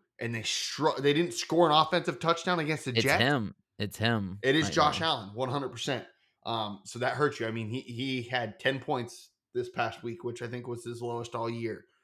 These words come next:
Speaker 1: and that was against the Jets defense.
Speaker 2: Yeah.
Speaker 1: That is against the worst defense in the league.
Speaker 2: Oh, I know. I had them scoring, like, thirty points.
Speaker 1: Oh, the Bills
Speaker 2: And then
Speaker 1: ru-, I mean, we'll talk about it on our other show. The Bills ruined my weekend with my parlays. I thought
Speaker 2: Yeah.
Speaker 1: that was a no-brainer.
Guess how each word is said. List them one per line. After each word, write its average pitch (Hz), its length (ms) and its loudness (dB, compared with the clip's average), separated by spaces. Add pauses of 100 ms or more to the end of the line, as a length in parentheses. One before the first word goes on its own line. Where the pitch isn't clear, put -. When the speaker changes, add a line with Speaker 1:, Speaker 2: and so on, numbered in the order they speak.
(220)
Speaker 1:
and 120 100 -2
that 123 80 -2
was 127 120 -2
against 123 260 -6
the 135 80 -4
Jets 135 400 0
defense. 127 600 -4 (360)
Speaker 2:
Yeah. 95 380 -4
Speaker 1:
That 123 100 2
is 123 160 0
against 131 240 0
the 143 120 -2
worst 151 340 4
defense 160 380 0
in 151 100 0
the 147 60 2
league. 143 340 -2 (280)
Speaker 2:
Oh, 123 80 10
I 117 80 10
know. 123 120 6
I 113 140 12
had 165 220 6
them 151 120 4
scoring, 131 460 4
like, 104 220 2
thirty 110 240 2
points. 113 560 -6
Speaker 1:
Oh, 175 120 8
the 160 120 6
Bills 160 240 12
Speaker 2:
And 247 80 10
then 208 220 10
Speaker 1:
ru-, - 120 -2
I 147 140 4
mean, 151 200 4
we'll 170 120 6
talk 196 240 2
about 151 200 4
it 131 120 4
on 127 120 6
our 123 120 2
other 143 180 6
show. 185 220 0 (240)
The 139 80 -4
Bills 180 400 10
ruined 143 560 6
my 120 160 2
weekend 143 440 0
with 131 140 2
my 117 80 -2
parlays. 101 540 -6 (240)
I 165 120 12
thought 180 260 8
Speaker 2:
Yeah. 160 180 6
Speaker 1:
that 135 80 4
was 127 180 4
a 107 140 -2
no-brainer. 131 1200 2